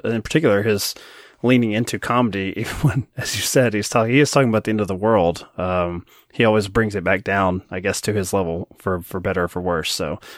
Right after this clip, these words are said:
I'm interested in your, your sort of history with this one, and I guess some of the other,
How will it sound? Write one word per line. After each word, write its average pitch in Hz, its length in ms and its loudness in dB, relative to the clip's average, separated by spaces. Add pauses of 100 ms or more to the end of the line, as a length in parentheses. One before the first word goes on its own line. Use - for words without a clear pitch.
I'm 196 100 0
interested 151 400 2
in 120 140 4
your, 113 240 4
your 120 160 -2
sort 110 180 2
of - 60 -6
history 98 300 0
with 87 160 -4
this 95 200 -4
one, 92 240 -4
and 101 160 -2
I 107 80 0
guess 120 160 2
some 110 180 0
of 98 60 -4
the 104 140 0
other, 101 320 2